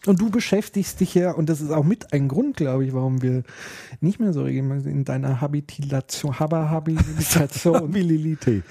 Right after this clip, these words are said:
Speaker 1: Habilitation, also deiner Professorenschaft,
Speaker 2: Ja.
Speaker 1: pro-, angehenden Professorenschaft, äh, deiner Arbeit sozusagen
Speaker 2: Ja.
Speaker 1: mit dem Thema Werte unter anderem.
Speaker 2: So ist es. Also, das Ding heißt Habilitation,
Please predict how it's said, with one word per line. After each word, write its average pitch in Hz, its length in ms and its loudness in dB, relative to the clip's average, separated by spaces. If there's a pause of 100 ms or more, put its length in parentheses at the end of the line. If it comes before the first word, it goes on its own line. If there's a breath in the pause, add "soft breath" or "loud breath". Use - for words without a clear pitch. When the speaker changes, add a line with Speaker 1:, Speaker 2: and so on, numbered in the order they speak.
(280 loud breath)
Speaker 1:
Habilitation, 143 920 -2
also 135 200 0
deiner 123 300 0
Professorenschaft, 127 1000 -4 (100)
Speaker 2:
Ja. 92 80 2
Speaker 1:
pro-, 135 320 -4 (100)
angehenden 135 680 2
Professorenschaft, 131 840 -6
äh, 127 180 -4
deiner 117 680 -6
Arbeit 127 580 -2
sozusagen 123 420 -2
Speaker 2:
Ja. 131 40 0
Speaker 1:
mit 131 80 -2
dem 127 140 -2
Thema 143 260 0
Werte 127 340 -4
unter 117 280 -4
anderem. 104 360 -4
Speaker 2:
So 98 140 0
ist 98 200 -2
es. - 240 -8 (380 loud breath)
Also, 87 480 -2 (460)
das 87 160 -2
Ding 85 200 -2
heißt 82 200 -4
Habilitation, 87 1000 -6